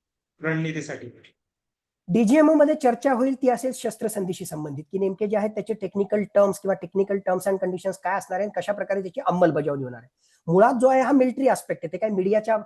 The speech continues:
Speaker 2: समोर येऊन ते बोलणार नाहीत किंवा जे
Speaker 1: बोलू
Speaker 2: काय
Speaker 1: शकत
Speaker 2: झालं ते, काय नाही झालं ते लगेच आपल्याला त्या ठिकाणी कळणार नाही. पण शस्त्रसंधी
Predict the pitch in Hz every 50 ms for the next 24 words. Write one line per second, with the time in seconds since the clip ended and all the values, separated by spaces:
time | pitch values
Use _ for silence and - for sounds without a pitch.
0 | - _ _ - - 208 208 214 220 214 220 220 214 220 220 202 202 202 202 208
1 | 208 202 208 214 214 208 - 208 202 208 196 202 208 185 - 175 180 208 196 185
2 | 190 202 196 - 220 - - 185 196 196 202 196 185 185 190 - 208 196 196 180
3 | 214 208 202 180 - 190 190 190 185 180 175 170 - 180 185 - 170 156 147 143
4 | 131 120 123 117 - 240 285 339 - _ _ _ _ - - 220 220 220 - 262
5 | 254 247 240 233 233 214 254 311 302 -